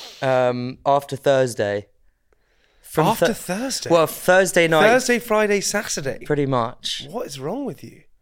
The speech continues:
Speaker 1: I think I'm quite sick.
Speaker 2: <laughs> Okay.
Speaker 1: Yeah.
Speaker 2: Yeah.
Speaker 1: Yeah.
Speaker 2: You went to our mutual friend Jack Whitehall's?
Speaker 1: Yeah, I came in very hot to that.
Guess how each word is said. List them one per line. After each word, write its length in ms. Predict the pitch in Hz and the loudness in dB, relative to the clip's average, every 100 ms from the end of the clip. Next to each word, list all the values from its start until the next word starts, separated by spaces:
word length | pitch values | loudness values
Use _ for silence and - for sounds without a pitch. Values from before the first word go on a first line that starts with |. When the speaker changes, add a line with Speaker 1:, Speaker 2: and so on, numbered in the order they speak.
| _ | _
Speaker 1:
I 60 | 127 | -16
think 240 | 143 160 | -14 -12
I'm 220 | 127 117 110 - - | -10 -10 -12 -18 -14
quite 220 | 143 - | -12 -8
sick. 580 | - - 139 - - - - | -6 -4 -6 -8 -18 -20 -20
Speaker 2:
<laughs> 40 | - - - - - | -20 -20 -20 -18 -10
Okay. 300 | - 135 156 _ - | -4 -4 -6 _ -8
Speaker 1:
Yeah. 380 | 127 135 123 - _ - | -4 -4 -4 -10 _ -6
Speaker 2:
Yeah. 340 | 131 127 139 143 _ - | -4 -4 -6 -16 _ -14
Speaker 1:
Yeah. 260 | 123 123 139 | -10 -10 -6
Speaker 2:
You 100 | 147 | -4
went 140 | 240 | -4
to 80 | 147 | -2
our 160 | 139 135 | -2 -2
mutual 320 | 139 143 139 | -4 -8 -10
friend 240 | - 131 | -8 -6
Jack 220 | 127 123 131 | -6 -6 -4
Whitehall's? 500 | 113 127 147 - - _ _ - - | -4 -4 -12 -16 -20 _ _ -14 -2
Speaker 1:
Yeah, 220 | 143 131 | 2 2
I 60 | |
came 200 | 127 156 | 2 2
in 140 | 147 143 | 2 2
very 240 | 147 147 | 4 4
hot 240 | 139 135 - | 4 0 -2
to 80 | 117 | -2
that. 300 | 107 107 | 0 0